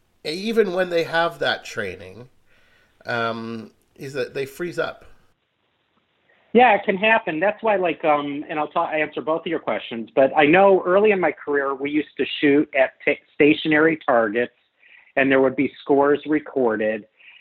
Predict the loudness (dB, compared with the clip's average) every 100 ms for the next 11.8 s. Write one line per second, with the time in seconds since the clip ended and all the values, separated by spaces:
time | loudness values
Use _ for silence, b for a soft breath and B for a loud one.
0 | b 0 4 2 2 0 -2 -4 -6 -4
1 | -2 0 -2 -4 -6 -6 0 2 2 0
2 | 0 0 0 _ -4 -4 -2 -4 -2 -2
3 | -4 -4 -6 -4 0 0 0 -6 0 4
4 | 6 4 0 _ _ _ _ -4 2 2
5 | 2 0 2 4 2 2 0 2 0 0
6 | -2 2 2 0 0 2 2 -2 -6 2
7 | 4 4 2 -2 -2 0 2 0 0 0
8 | 0 0 0 0 0 -2 -6 -2 -2 0
9 | 0 -2 -6 b b b 0 0 2 2
10 | 2 0 -2 -2 -4 -4 -4 -2 2 4
11 | 4 0 -6 -4 -2 -2 -2 -2